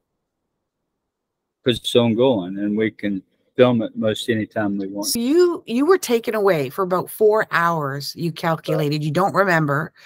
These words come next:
Speaker 2: those four hours. You've seen these beings, they're, they're, they're globes of sorts, right? Orbs.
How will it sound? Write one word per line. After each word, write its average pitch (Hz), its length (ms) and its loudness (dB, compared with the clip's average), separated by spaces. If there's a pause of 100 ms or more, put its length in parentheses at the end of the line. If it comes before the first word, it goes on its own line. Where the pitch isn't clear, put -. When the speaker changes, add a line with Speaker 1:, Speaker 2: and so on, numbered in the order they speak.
(240)
Speaker 2:
those 165 260 0
four 170 400 0
hours. 147 560 -2 (220)
You've 190 160 -4
seen 262 400 4
these 226 260 0
beings, 160 720 0 (400)
they're, 170 240 2
they're, 165 240 2
they're 175 160 2
globes 165 840 2 (180)
of 160 140 -6
sorts, 143 520 -4
right? 165 280 -2
Orbs. 170 640 2